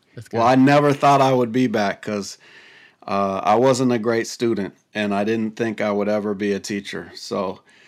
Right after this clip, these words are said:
Speaker 2: it blows my mind sometimes when I'm walking in the hallways that,
Speaker 1: Yeah.
Speaker 2: that I'm here as a teacher now.
Speaker 1: Yeah. Now, you've been doing a, a lot of stuff on education, obviously, you know, and, um, you have two books popped out, two edited volumes popped out. One's called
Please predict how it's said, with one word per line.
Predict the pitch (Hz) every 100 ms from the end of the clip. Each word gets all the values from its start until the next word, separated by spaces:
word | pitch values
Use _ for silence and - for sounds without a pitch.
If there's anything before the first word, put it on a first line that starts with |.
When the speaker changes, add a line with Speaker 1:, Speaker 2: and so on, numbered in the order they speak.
| _ _ _
Speaker 2:
it | - 101
blows | 110 113 113
my | 110
mind | 104 104 110 101
sometimes | - 104 104 101 98
when | 101 98
I'm | 98
walking | 101 98 - 101
in | 98
the | 95
hallways | 101 95 95 92 - - - - _
that, | 104 95 78
Speaker 1:
Yeah. | 120
Speaker 2:
that | 101
I'm | 95 95 98
here | 101 98
as | 95
a | 95
teacher | - 98 92 95
now. | 92 92 110 _ _ -
Speaker 1:
Yeah. | 127 123 _ _ - - -
Now, |
you've | 175 226
been | 233
doing | 208 190 175
a, | 151 135
a | 131
lot | 127 139 147
of | 139
stuff | - 139 131
on |
education, | 123 117 127 117
obviously, | 117 107 110 - 92
you | 98
know, | 95 98 131
and, | 110 104 104
um, | 104 101 101 - - _
you | 185
have | 220 _
two | 220 135
books | 202 226 - _ _ _
popped | 143 135
out, | 127 - _
two | -
edited | 165 170 147
volumes | 113 160 156 123
popped | 123 113 117
out. | 101 _ _ - _
One's | 135 160
called | 151 160 151 143